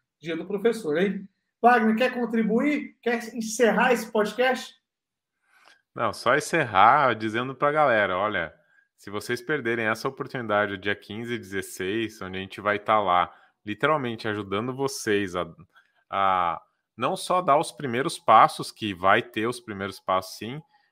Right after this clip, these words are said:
Speaker 2: mas ajudar literalmente vocês a colocarem os seus, seus anúncios no ar na,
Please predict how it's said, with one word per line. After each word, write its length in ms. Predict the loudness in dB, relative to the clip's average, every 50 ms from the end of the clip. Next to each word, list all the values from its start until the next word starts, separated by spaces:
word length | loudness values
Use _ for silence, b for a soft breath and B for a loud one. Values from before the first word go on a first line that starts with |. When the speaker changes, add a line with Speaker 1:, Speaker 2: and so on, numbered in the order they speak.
| _ _ _
Speaker 2:
mas 220 | -6 -4 -2 -2
ajudar 420 | -2 -2 -2 -2 0 2 4 4 4
literalmente 680 | 2 -2 -8 -8 -8 -8 -8 -6 -6 -8 -8 -10 -10 -10
vocês 480 | -12 -12 -10 -8 -6 -6 -6 -4 -4
a 80 | -4 -4
colocarem 800 | -4 _ -4 -4 -4 -4 -6 _ 0 4 6 6 6 4 2 -2
os 80 | -6
seus, 340 | -6 -6 -6 -6 -8 -12 -8
seus 200 | -6 -6 -2 -2
anúncios 440 | -2 -2 -2 -4 -8 -8 -10 -12 -12
no 220 | -10 -8 -4 0
ar 340 | 2 4 4 4 4 2 0 b b b b b b b _
na, 200 | -6 -4 -4